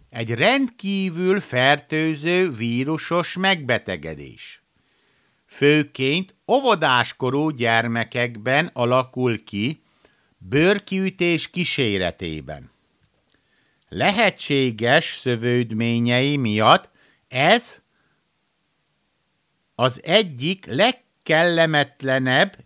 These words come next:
és legveszélyesebb gyermekbetegség. A kanyaró bárkit megfertőzhet, aki még nem esett át a betegségen.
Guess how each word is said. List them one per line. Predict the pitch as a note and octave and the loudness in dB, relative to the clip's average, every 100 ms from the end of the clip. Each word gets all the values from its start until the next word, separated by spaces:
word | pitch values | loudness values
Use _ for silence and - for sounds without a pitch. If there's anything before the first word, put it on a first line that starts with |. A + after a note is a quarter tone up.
| - | -6
és | B2+ C#3 F#3+ - - _ _ | -2 0 0 -4 -14 _ _
legveszélyesebb | G2+ B2 G3+ G3 D#3+ D#3 D3 - C3+ C3+ C3 C3+ - D#3+ E3+ C#3+ | -4 0 2 0 -2 0 0 0 -2 -2 0 -2 0 0 0 -2
gyermekbetegség. | F#3 G#3 C#3+ A#2 F#2 D#2+ F2+ - D2+ - - C#2+ B1 _ _ _ _ _ _ _ _ _ _ | 0 2 2 0 -2 -4 -6 -6 -12 -12 -14 -14 -18 _ _ _ _ _ _ _ _ _ _
A | A2 | -10
kanyaró | - E3+ A3+ G#3+ F#3 F#3 G3+ - G#2+ | 0 2 4 4 4 6 4 2 -4
bárkit | C3+ D#3+ A3 A3 - G3+ - | 0 2 2 0 -6 -10 -4
megfertőzhet, | C3 B2 - - B2+ B2 - C3 B2+ - B2 C#3+ - - - | -2 -2 -4 0 2 2 -2 -2 -2 -4 0 2 2 -4 -4
aki | B2 - F#3 | -2 -2 -4
még | E3 C#3 D#3 F#3 A#2 | -2 0 2 0 -2
nem | A2 C#3 F#3+ F#3+ | -2 0 0 -4
esett | C3 D#3+ - F3 E3+ _ | -6 -6 -2 -2 -4 _
át | A2+ A2+ D#3 - | 0 2 2 0
a | D3 | -6
betegségen. | D#3+ F3 - A#2+ - - F2 D2 C#2 B1+ | -2 -2 0 -4 -6 -8 -8 -8 -12 -16